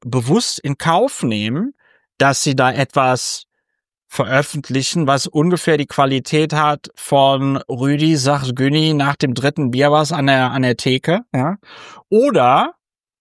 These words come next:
dass sie's halt nicht wissen, dass sie zu doof sind und tatsächlich der Meinung sind, dass das jetzt der totale Burner ist, dass ihnen irgendeine anonyme Frau von Bündnis neunzig Die Grünen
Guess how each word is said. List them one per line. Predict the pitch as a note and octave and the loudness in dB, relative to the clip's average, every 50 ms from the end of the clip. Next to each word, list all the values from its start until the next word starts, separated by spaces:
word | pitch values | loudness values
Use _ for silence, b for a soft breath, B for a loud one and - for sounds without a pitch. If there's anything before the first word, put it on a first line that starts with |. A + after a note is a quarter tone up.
| _ _ _ _ - | _ _ _ _ -4
dass | - D#3+ F3+ - - | 0 0 0 0 -2
sie's | G#3+ G3+ - - | -4 -4 -2 -2
halt | G#3 G#3 G3+ A#3+ | -2 -2 -2 -2
nicht | G#3 G#3 G3 - F3 E3+ | -2 -2 -2 -2 -4 -2
wissen, | G3+ A#3+ - - - B2+ | -2 -2 -2 -2 -2 0
dass | B2+ C#3 D3 - | 0 0 -2 -2
sie | - E3 | -8 -10
zu | - - - D#3+ | -8 -4 -4 -4
doof | C3+ - - D#3+ F#3+ A#3+ C#4 - - | -4 0 2 2 2 2 -2 -6 -8
sind | - - A2+ G2 G2+ G#2+ C3+ F#3+ - | -8 -8 -8 -8 -6 -6 -6 -6 -6
und | - E3 E3 | -4 -4 -2
tatsächlich | E3 F3+ F3 - - F3 F#3 G#3 - - A3 G3 - | 0 0 -2 0 0 -2 -2 -2 -2 -4 -6 -4 -2
der | - F3+ | 0 0
Meinung | E3+ E3 D#3+ E3 F3 F3+ D#3+ C#3+ C3+ B2+ | 2 2 0 0 0 0 0 0 -2 -2
sind, | A#2 B2+ B2+ D3 E3+ - | -2 -2 -2 -2 0 0
dass | C#3+ C#3 - - | 0 -2 -2 -2
das | - D3 D#3 F3+ - - - - | -2 0 0 0 -2 -6 -6 -2
jetzt | D#3 D#3 D#3+ D#3 - - - - B B B B B B B - | 0 2 2 0 -2 -8 -10 -12 B B B B B B B -2
der | C#3 C#3+ | -2 -2
totale | - - C3 - - D3+ C#3+ D3+ E3 E3 D#3 C#3 | -2 -6 -8 -4 -2 0 2 2 2 2 0 -2
Burner | B2 B2+ C3 C3 C#3 C#3+ B2+ G#2+ G#2 G2+ E2 | 0 2 4 4 4 4 2 -2 -6 -8 -8
ist, | E2+ A#2+ D#3 A3 - - - - b b b b b b b | -4 -4 -4 -4 -4 -8 -12 -14 b b b b b b b
dass | C3 C3 C3 - | 0 0 0 0
ihnen | - D#3 D#3 D#3+ D#3 | -2 -2 -2 -2 -2
irgendeine | D#3 D#3+ F3 F#3 F3+ F3+ E3 - | 0 0 0 2 2 0 0 0
anonyme | - D#3 D#3+ E3+ E3 D#3 D3+ D#3 E3+ F3 F3 E3+ D#3 | 0 0 0 2 0 0 2 2 2 2 0 0 -2
Frau | - - - D3 D#3 E3 E3 | -4 -2 2 4 4 4 2
von | - - D#3+ C#3 | 0 -4 -6 -2
Bündnis | D3+ D#3 D3+ D#3 D#3 D3 - | -2 -2 -2 -2 -4 -4 -2
neunzig | D#3+ D#3 D#3+ D#3+ D3 - - - | 0 0 0 0 -2 -4 -8 -6
Die | - C#3 | -8 -8
Grünen | - B2+ A#2 B2 B2+ B2+ C3+ D3 | -6 -2 0 2 2 4 2 2